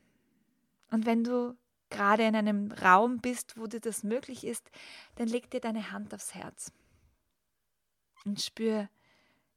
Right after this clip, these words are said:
das Leben in dir fließen. Und spür vielleicht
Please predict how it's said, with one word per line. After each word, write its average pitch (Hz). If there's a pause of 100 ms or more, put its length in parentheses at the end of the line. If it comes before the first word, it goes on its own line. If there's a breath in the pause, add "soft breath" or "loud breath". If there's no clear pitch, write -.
(480)
das -
Leben 202
in 175
dir 185 (200)
fließen. 190 (1080)
Und 208
spür -
vielleicht 214